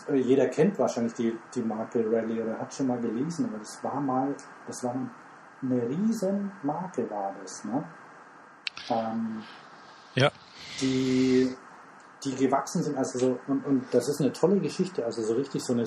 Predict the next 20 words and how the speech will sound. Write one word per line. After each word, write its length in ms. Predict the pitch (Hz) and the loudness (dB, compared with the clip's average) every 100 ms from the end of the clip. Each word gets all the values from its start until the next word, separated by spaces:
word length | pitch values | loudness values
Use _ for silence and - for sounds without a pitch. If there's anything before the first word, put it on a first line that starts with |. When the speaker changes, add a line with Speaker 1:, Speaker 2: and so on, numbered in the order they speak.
| - - | -2 -2
Speaker 1:
Start-up-Geschichte 920 | 101 160 196 147 - 123 127 - 117 | 2 2 2 -2 0 -2 -2 -2 0
und 100 | 113 | 0
eine 80 | 123 | 0
Speaker 2:
Mhm. 100 | 123 | 2
Speaker 1:
Investoren, 880 | 123 110 131 123 143 185 135 117 | 2 0 -2 0 2 2 2 2
wo, 180 | 120 123 113 | 2 2 2
wo 40 | |
jemand, 440 | 123 127 127 123 127 | 2 4 4 4 4
der 220 | 120 117 | 4 4
sein 260 | 120 120 123 | 2 2 4
Geld, 320 | 131 175 196 - - | 6 6 2 0 2
äh, 340 | 131 131 131 | 4 4 2
im, 220 | 135 135 - - 143 | 2 -2 -2 -6 0
im 420 | 135 131 127 127 | 2 2 0 0
Ausland 560 | 120 135 165 - 143 139 | 2 2 2 0 0 0
und 140 | 135 | 2
mit 180 | 131 - | 0 -2
Aktien 520 | - - - 170 160 | -8 -8 -4 -2 0
gemacht 440 | 151 143 135 - - | 0 0 0 -2 -2
hat, 140 | 143 | -2